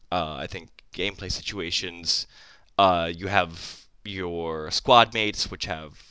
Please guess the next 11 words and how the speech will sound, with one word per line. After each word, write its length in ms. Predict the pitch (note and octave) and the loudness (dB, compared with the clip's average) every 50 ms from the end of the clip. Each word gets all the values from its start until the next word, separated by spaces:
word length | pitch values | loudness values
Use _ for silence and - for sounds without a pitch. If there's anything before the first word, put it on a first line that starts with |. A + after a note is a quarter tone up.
| _ - | _ -10
uh, 140 | - G1+ G1+ - | -10 -8 -8 -8
like, 100 | - - | -4 -2
upgrades, 480 | - A2+ - - A2 G#2+ F#2+ F2+ F2 D#2+ | 0 0 0 0 0 0 2 2 0 0
so, 140 | - E2 | -4 -4
like, 180 | C2 C#2+ - - | -6 -8 -12 -14
refill 260 | F2+ F2+ - - D#2+ | -16 -14 -10 -10 -8
your 140 | D#2 D2 D2 | -8 -8 -8
ammo, 320 | C#2+ E2 E2+ E2+ D#2+ D#2 | -8 -8 -8 -6 -6 -8
refill 340 | D2+ D2+ D#2+ F2 - - D#2 | -8 -8 -10 -12 -12 -12 -12
your 120 | D2+ C#2 - | -14 -14 -14
grenades, 760 | - G2 E2+ D2+ C#2+ D2 D2 C#2 C#2 D2+ D#2+ - - - | -14 -14 -14 -10 -8 -6 -6 -6 -6 -6 -2 -2 -2 -2